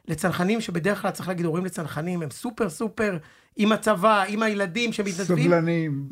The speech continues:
Speaker 1: סופר
Speaker 2: כן.
Speaker 1: סבלניים, ולא מתערבים בשום דבר מבצעי. הם באו ואמרו, "בואנה, המח"ט הוא ראש קשה, הוא לא שחרר את הילדים לשום רענון מחוץ לעזה, שבעה שבועות פלוס, ואנחנו לא מקבלים טלפונים מהילדים, כאילו אנחנו בשנות החמישים, שלושה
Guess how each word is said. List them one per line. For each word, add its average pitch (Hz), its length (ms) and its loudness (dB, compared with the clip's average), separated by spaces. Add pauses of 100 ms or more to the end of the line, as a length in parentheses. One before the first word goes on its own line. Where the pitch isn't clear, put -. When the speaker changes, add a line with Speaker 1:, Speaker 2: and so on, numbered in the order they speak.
Speaker 1:
סופר 277 360 2
Speaker 2:
כן. 214 60 -2
Speaker 1:
סבלניים, 240 640 2 (280)
ולא 190 160 6
מתערבים 202 460 2
בשום 190 280 2
דבר 190 280 4
מבצעי. 190 380 -2
הם 190 100 -2
באו 190 200 2
ואמרו, 175 320 -2
"בואנה, 175 320 -2
המח"ט 151 440 -2 (260)
הוא 160 180 0
ראש 196 120 4
קשה, 220 360 0 (380)
הוא 170 120 2
לא 185 80 6
שחרר 196 320 -2
את 185 100 -2
הילדים 170 340 0
לשום 247 460 2
רענון 220 420 2
מחוץ 202 340 -4
לעזה, 185 300 -2
שבעה 175 680 2
שבועות 156 460 -6
פלוס, 269 280 4 (360)
ואנחנו 247 380 4
לא 269 60 2
מקבלים 294 320 4
טלפונים 294 460 2
מהילדים, 254 420 2
כאילו 240 240 -2
אנחנו 233 340 -2
בשנות 214 720 0
החמישים, 240 520 0
שלושה 226 280 -2